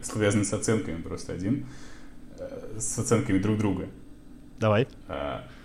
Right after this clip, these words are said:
Speaker 1: в, э, мы че-то, это было, не знаю, какой-то восьмой класс или девятый класс, и че-то мы там в классе че-то с, с девушками, что-то какие-то разногласия возникли из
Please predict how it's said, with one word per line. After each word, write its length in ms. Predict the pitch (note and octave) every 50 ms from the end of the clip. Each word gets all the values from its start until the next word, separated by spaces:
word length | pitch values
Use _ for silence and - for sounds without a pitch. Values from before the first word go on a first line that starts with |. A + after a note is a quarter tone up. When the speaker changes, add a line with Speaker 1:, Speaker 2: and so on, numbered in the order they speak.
| - - -
Speaker 1:
в, 380 | - - F#2+ G#2+ A#2 A#2+ - - - - -
э, 380 | A#2 A#2 A2 A2 A2 G#2+ G2+ G#2+
мы 220 | A2+ B2+ A#2+ B2 A#2+
че-то, 420 | - B2 - - G#2+ G2+ G2 - - - - - - - - - - -
это 140 | - F#2 F#2+
было, 240 | F2 - F2 F2 F2+
не 80 | G2
знаю, 180 | F#2+ F#2+ F2+ F2
какой-то 260 | - - - - - F2
восьмой 340 | F2 E2+ - - F#2 G2+
класс 340 | - - F#2+ F2 E2+ - -
или 100 | F2+ F#2
девятый 340 | F2+ F#2 F2+ F#2+ F#2+ - F#2
класс, 340 | - - - F2 E2+ - - - - - - - - -
и 320 | - E2 E2 E2+ E2+ - - - - -
че-то 220 | - - - -
мы 80 | F#2 F2+
там 320 | - F2+ F2+ F2+ F2+ F#2
в 240 | F#2 - - - -
классе 420 | - - G2 A2+ C#3+ C#3 - - -
че-то 220 | - F#2+ - G2
с, 140 | F#2+ - -
с 240 | - A2+ A2+ G2+ G2+
девушками, 560 | G2+ G#2+ A2+ A2 A2 G#2+ - - G2 F#2+ F#2 F#2+
что-то 180 | F#2 F#2 F#2
какие-то 260 | F2+ - G#2+ G2+ -
разногласия 500 | G2+ G#2 A2+ A2 A2+ A#2 G2+ F#2+ - -
возникли 600 | G2 F#2+ F2+ F#2 G#2 C#3 - - B2 A2+ F#2 F2
из 120 | F2+ F2+